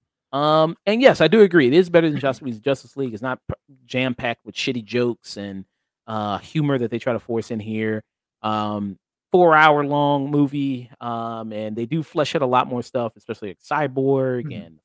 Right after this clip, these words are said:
Speaker 1: Flash. Um, with Cyborg, he's the heart of this movie. Uh, he really is kind of the heart of this movie and what
Speaker 2: Mm-hmm.
Speaker 1: they do with them here.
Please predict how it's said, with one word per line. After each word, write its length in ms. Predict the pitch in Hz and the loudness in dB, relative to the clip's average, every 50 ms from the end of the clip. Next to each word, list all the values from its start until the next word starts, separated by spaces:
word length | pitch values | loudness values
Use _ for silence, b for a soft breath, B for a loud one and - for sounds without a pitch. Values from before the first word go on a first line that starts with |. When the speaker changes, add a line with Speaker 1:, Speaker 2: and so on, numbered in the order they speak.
| _ | _
Speaker 1:
Flash. 560 | 156 156 151 147 139 135 131 123 113 - - _ _ _ _ _ _ _ _ - | -4 -2 -2 0 0 -2 -2 -4 -6 -8 -14 _ _ _ _ _ _ _ _ -10
Um, 400 | 110 113 110 107 107 104 101 101 - | -8 -8 -6 -8 -8 -10 -12 -14 -18
with 120 | 110 - | -16 -8
Cyborg, 480 | - 139 139 147 139 147 151 147 147 143 _ _ _ _ | -4 -2 -2 -2 0 0 0 0 0 -2 _ _ _ _
he's 160 | - 190 185 | -8 -6 -4
the 80 | - 151 | -2 2
heart 200 | - 175 160 156 | 4 4 4 4
of 80 | 139 | 2
this 140 | 131 117 - | -2 -6 -8
movie. 300 | 131 120 110 82 71 _ _ _ _ _ | -6 -6 -6 -8 _ _ _ _ _ _
Uh, 220 | 104 104 101 101 101 | -10 -8 -6 -6 -6
he 120 | 107 135 | -6 -6
really 180 | 143 143 139 135 | -4 -4 -4 -4
is 120 | 131 120 | -4 -6
kind 140 | - 123 120 | -10 -12 -14
of 40 | 113 | -12
the 40 | 104 - | -12 -14
heart 160 | 117 117 113 | -14 -12 -14
of 60 | 107 | -14
this 140 | 104 - - | -14 -14 -12
movie 200 | 117 113 110 110 | -10 -10 -8 -8
and 80 | 107 | -10
what 100 | 104 101 | -10 -12
Speaker 2:
Mm-hmm. 0 | |
Speaker 1:
they 80 | 104 98 | -14 -18
do 160 | 95 - 101 | -14 -12 -10
with 140 | 107 104 - | -10 -10 -10
them 140 | - 104 98 | -10 -14 -14
here. 400 | 95 101 104 104 101 101 104 101 | -14 -14 -14 -12 -12 -12 -12 -14